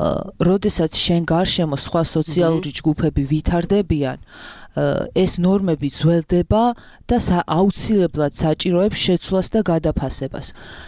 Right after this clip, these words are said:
Speaker 1: ჩვენთან არსებობდა ძალიან დიდი ხნის მანძილზე ის დამოკიდებულება, რომ კაცი არის, მ, მთავარი, რომ ქალი უნდა იყოს კაცის მორჩილი
Speaker 2: მმ.
Speaker 1: და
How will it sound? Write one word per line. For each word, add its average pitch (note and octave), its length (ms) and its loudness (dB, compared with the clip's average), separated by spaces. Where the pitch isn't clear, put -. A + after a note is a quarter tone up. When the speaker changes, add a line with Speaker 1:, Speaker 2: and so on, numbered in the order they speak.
Speaker 1:
ჩვენთან G3+ 580 2
არსებობდა E3 640 0
ძალიან E3 480 2
დიდი F#3 220 -2
ხნის - 260 -6
მანძილზე E3+ 360 2
ის D3 180 0
დამოკიდებულება, E3+ 960 2
რომ C#3 220 0
კაცი - 480 -2
არის, C#3+ 320 0
მ, C#3 160 -2
მთავარი, D3+ 720 2
რომ E3 180 0
ქალი D#3 380 0
უნდა D3 200 -2
იყოს - 240 -6
კაცის - 420 -2
მორჩილი D3 500 0
Speaker 2:
მმ. F#3 80 -6
Speaker 1:
და D3 80 2